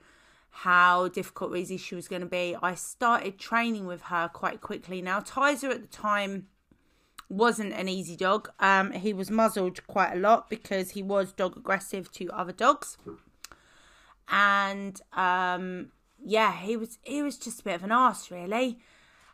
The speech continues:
And because Chica was easy, but Tizer wasn't, um, I knew we had to be a bit careful with Munch. So I started going to dog training classes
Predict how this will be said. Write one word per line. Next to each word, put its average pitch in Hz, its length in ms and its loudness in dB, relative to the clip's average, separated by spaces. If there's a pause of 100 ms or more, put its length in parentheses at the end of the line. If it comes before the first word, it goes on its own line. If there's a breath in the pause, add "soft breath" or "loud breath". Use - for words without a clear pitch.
(220 soft breath)
And 254 720 4 (1080 soft breath)
because 269 880 2
Chica 254 360 -2
was 196 460 -4
easy, 220 400 -2
but - 260 -6
Tizer 208 460 0
wasn't, 208 580 -2
um, 196 360 2
I 208 100 2
knew 233 160 0
we 233 120 -2
had 220 160 -2
to - 60 -20
be 220 80 0
a 208 60 0
bit 202 160 -6
careful 208 320 -4
with 175 80 -14
Munch. 196 240 -8
So 226 200 -2
I 226 60 0
started 226 320 0
going 202 220 -8
to 208 220 -8
dog 196 200 -8
training 196 300 -6
classes 202 600 -4